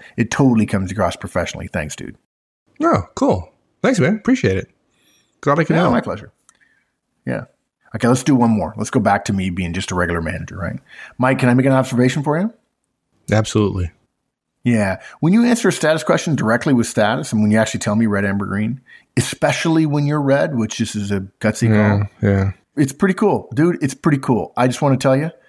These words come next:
Speaker 1: you're, the first thing you're gonna hear from me is thanks. So I appreciate it.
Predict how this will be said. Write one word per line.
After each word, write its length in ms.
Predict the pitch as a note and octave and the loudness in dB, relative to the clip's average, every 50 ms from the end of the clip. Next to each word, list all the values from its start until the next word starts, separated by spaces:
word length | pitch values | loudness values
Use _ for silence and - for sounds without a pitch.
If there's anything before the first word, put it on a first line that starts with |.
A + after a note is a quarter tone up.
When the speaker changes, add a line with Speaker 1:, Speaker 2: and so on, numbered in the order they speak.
| - - _ _ _ - | -20 -20 _ _ _ -4
Speaker 1:
you're, 240 | C3 C3 C3 C3 B2 - | 0 2 2 2 0 0
the 140 | B2+ A2+ G#2+ | -2 -4 -2
first 280 | - - D3+ C#3+ C3+ | 0 0 0 0 2
thing 160 | - E3 D3 C#3 | 2 2 2 4
you're 100 | C3+ B2 | 4 4
gonna 120 | B2+ B2 | 4 4
hear 140 | C3 C3+ C3+ | 4 2 2
from 160 | C3+ C#3+ C#3 | 2 2 2
me 120 | C3+ B2 | 2 2
is 120 | G#2+ F#2 - | 2 0 -2
thanks. 420 | - G#2+ F#2 E2+ - - - - _ _ _ _ _ | -2 -2 -2 -4 -6 -12 -18 -20 _ _ _ _ _
So 200 | - - A#2+ G#2 | -4 -2 0 0
I 100 | G2+ G2+ | 0 -2
appreciate 380 | F#2+ - - G#2+ - - E2+ E2+ | -2 -4 -6 -6 -6 -8 -10 -12
it. 120 | D#2 - | -12 -16